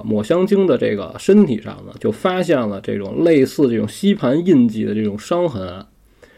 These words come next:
然后呢，当时的这些科研人员呢，就通过这些伤痕的直径大小，推断出了这个大王乌贼大概其实应该有多大。然后他就是有一个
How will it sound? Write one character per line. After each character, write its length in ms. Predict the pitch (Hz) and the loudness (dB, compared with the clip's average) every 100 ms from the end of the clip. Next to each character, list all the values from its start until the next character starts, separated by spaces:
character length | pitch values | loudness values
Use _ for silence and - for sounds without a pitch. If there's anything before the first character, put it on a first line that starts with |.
| _ _ - | _ _ 0
然 140 | 160 | 4
后 140 | 202 196 | 6 6
呢， 240 | 151 131 _ _ - - _ - | 4 -2 _ _ -20 -20 _ 2
当 220 | 190 208 | 6 6
时 180 | - 131 | 4 2
的 100 | 156 | 4
这 160 | 135 | 4
些 140 | 120 170 | 4 2
科 240 | - 196 | 4 4
研 180 | 165 131 | 6 4
人 140 | 120 | 4
员 260 | 113 95 95 | 2 -2 -6
呢， 280 | 104 92 - | -8 -8 -2
就 140 | 165 | 2
通 320 | 151 - 247 226 | 2 4 6 8
过 100 | 160 | 6
这 120 | 131 | 4
些 160 | 180 | 2
伤 280 | 185 214 214 | 2 4 4
痕 200 | 165 156 | 6 4
的 100 | 160 | 4
直 220 | - 127 | 2 2
径 260 | 160 190 156 | 4 4 2
大 180 | 165 147 | 0 -2
小， 540 | 117 101 - 95 104 _ _ - | -6 -10 -10 -16 -16 _ _ -2
推 240 | - 226 | 4 6
断 200 | 185 123 | 8 6
出 200 | 120 151 | 4 4
了 120 | 143 | 4
这 240 | 127 113 104 | 4 2 0
个 540 | 95 90 87 82 - | -4 -10 -12 -16 -10
大 160 | - 143 | -2 2
王 240 | 117 151 | 2 2
乌 220 | 175 190 190 | 2 0 0
贼 240 | 113 123 | 2 0
大 180 | 139 147 | 0 0
概 200 | 147 120 | 0 -2
其 260 | - 123 | -2 0
实 160 | 147 135 | 2 0
应 80 | 143 | 0
该 100 | 160 | 0
有 140 | 120 | 0
多 160 | - 156 | 0 0
大。 300 | - 139 - - _ _ | 0 -6 -8 -20 _ _
然 160 | 117 180 | 2 4
后 100 | 175 | 4
他 180 | - 185 | 4 4
就 240 | 170 123 | 6 6
是 60 | 107 | 4
有 140 | 101 | 0
一 140 | 101 147 | 2 4
个 580 | 165 135 113 104 95 | 4 4 2 -2 -6